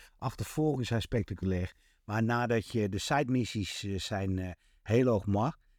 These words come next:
Dan moet je een, eh, een auto moet je stoppen. Er zijn precies twee animaties, eh, hoe je die auto kan stoppen.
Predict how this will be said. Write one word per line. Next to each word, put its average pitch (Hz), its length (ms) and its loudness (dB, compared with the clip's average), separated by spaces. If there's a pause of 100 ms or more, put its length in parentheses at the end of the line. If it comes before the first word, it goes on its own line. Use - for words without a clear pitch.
Dan 98 120 -6
moet 98 180 0
je 95 140 0
een, 92 180 2
eh, 92 280 0
een 92 100 -2
auto 104 360 2
moet 101 180 0
je - 60 -8
stoppen. 95 340 -2
Er 87 60 2
zijn 104 160 2
precies 85 260 -4
twee 110 260 2
animaties, 98 720 -2
eh, 92 200 -2
hoe 87 180 -2
je 98 60 0
die 95 100 -2
auto 127 280 0
kan 123 160 -2
stoppen. 135 340 -2